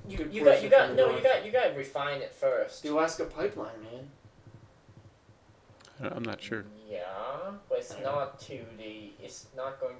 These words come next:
Speaker 1: to, going through Canada. It's just going to the port in Alaska,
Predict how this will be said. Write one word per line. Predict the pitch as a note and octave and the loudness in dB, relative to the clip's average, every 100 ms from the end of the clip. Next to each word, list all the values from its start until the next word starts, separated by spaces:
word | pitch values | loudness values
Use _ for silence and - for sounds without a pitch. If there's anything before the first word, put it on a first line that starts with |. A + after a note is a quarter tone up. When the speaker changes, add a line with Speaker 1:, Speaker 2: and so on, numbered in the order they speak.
| - | -18
Speaker 1:
to, | A#2 G#2+ G#2 | -18 -18 -8
going | B2+ A#2+ A#2+ | -8 -8 -16
through | - A#2 A2+ G#2+ G2 _ _ _ _ | -14 -12 -10 -12 -16 _ _ _ _
Canada. | A#2 B2 A#2+ - - - - _ _ _ _ | -10 -8 -6 -8 -12 -14 -20 _ _ _ _
It's | A2+ - | -18 -16
just | A2+ - | -14 -10
going | A2 G#2 F2+ - - | -10 -12 -18 -20 -18
to | A2 F#2 E2+ - - - _ - | -16 -16 -16 -20 -20 -20 _ -20
the | - - | -14 -2
port | B2+ - | 0 0
in | - - | -8 -18
Alaska, | D#2 F#2 - - | -16 -16 -14 -14